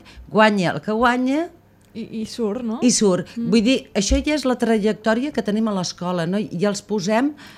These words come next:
Speaker 1: una miqueta, eh, com el món laboral tindrien. Ara mateix hem fet una etiqueta de l'oli que anirà a Mèxic.
Speaker 2: Mm, que interessant.
Speaker 1: Vull dir, llavors, encara que faci ceràmica o esmalt, no importa, perquè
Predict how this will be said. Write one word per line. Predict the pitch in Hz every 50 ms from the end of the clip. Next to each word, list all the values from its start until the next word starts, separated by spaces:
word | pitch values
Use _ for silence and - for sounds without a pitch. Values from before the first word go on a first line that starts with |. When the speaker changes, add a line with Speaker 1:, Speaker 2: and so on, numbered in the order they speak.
| - - -
Speaker 1:
una | - 196 214 220 214
miqueta, | 214 208 196 202 208 208 208 208 - 247 269 277 269 -
eh, | - 196 196 202
com | - 214 208 202
el | 190 196
món | 202 208 226 240 247
laboral | 240 233 208 202 196 202 196 170 202 233 220 -
tindrien. | - 226 202 196 190 220 202 - -
Ara | 175 208
mateix | 220 233 220 214 214 208
hem | 262 269 240
fet | - 208 196
una | 196 202 202
etiqueta | 196 202 196 196 185 - 180
de | 160 170
l'oli | 160 156 151 175 196 240
que | - 294
anirà | 277 269 233 185
a | 160
Mèxic. | 170 196 247 240 240 185 127 - - _ _ _ -
Speaker 2:
Mm, | 233 247 302 349 339 277 226
que | 214 226 220
interessant. | 208 226 226 226 226 214 - 208 202 226 277 302 233 185 - - - -
Speaker 1:
Vull | - 202 226
dir, | 233 233 - - - - -
llavors, | - 185 190 214 233 240 277 269
encara | 311 262 - 277 269 262
que | 254 226
faci | - 240 233 196 214 208
ceràmica | - - 202 190 214 220 220 202 202 190
o | 180 160
esmalt, | 151 143 190 233 233 240 254
no | 240 202
importa, | 214 240 240 - - 208 240 277 269 254 - 202 190
perquè | - 185 185 - 202